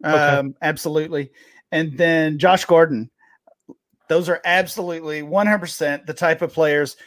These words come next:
Speaker 2: you should be picking up on a productive struggle team. I mean, we've, we've seen it just, uh, just today with Antonio Brown, right?
Speaker 1: Right.
Speaker 2: If, if Antonio Brown got dropped in your league, you picked him up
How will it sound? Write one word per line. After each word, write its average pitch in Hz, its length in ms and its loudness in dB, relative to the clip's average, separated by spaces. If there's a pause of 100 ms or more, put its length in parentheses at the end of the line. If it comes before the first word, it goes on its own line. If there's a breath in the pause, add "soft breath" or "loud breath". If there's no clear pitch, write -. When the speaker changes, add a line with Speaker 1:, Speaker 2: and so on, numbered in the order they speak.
(160 soft breath)
Speaker 2:
you 165 120 -10
should 160 180 -6
be 156 120 -4
picking 156 380 0
up 143 340 2
on 139 340 -2
a 143 100 -6
productive 143 460 -2
struggle 175 340 2
team. 160 420 -2 (500 soft breath)
I 131 80 -6
mean, 131 160 -4
we've, 147 200 -6 (140)
we've 147 160 -2
seen 170 280 0
it 160 160 2
just, 156 480 0 (440)
uh, 71 340 -4
just 156 360 -2
today 185 340 6
with 147 200 0 (120)
Antonio 170 440 4
Brown, 160 400 2 (280 soft breath)
right? 156 220 0
Speaker 1:
Right. - 40 0
Speaker 2:
If, - 120 -4 (140)
if 156 160 -6
Antonio 208 460 2
Brown 196 280 2
got 185 180 0
dropped 180 420 0
in 170 140 -6
your 170 140 -4
league, 160 420 -4 (200 soft breath)
you 175 120 -12
picked 202 260 -6
him 175 100 -2
up 165 180 0